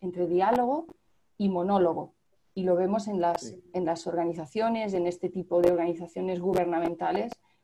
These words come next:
Speaker 1: como todo y todos sus líderes hablan en, en, en formato monólogo, por lo cual es obvio y lógico, de nuevo, que no haya, no puede haber ningún tipo de,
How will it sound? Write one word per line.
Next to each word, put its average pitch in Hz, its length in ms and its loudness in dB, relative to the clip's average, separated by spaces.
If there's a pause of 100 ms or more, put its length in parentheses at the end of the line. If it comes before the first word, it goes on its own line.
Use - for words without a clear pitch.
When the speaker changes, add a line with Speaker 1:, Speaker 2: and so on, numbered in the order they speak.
(100)
Speaker 1:
como 208 440 -4 (100)
todo 190 460 0 (220)
y 180 100 -6
todos 202 300 2
sus 196 160 -4
líderes 202 500 0 (400)
hablan 214 320 2
en, 180 480 -2
en, 175 280 -2
en 185 100 -4
formato 185 380 0
monólogo, 175 520 2
por 175 140 -2
lo 170 120 -2
cual 190 340 0 (280)
es - 160 -8
obvio 196 320 2
y 185 60 4
lógico, 190 500 -2
de 185 120 -2
nuevo, 196 340 -2
que 196 120 -6
no 180 80 0
haya, 180 320 0
no 202 160 -4
puede 202 160 0
haber 175 320 2
ningún 180 320 -4
tipo 175 280 -2
de, 165 320 -2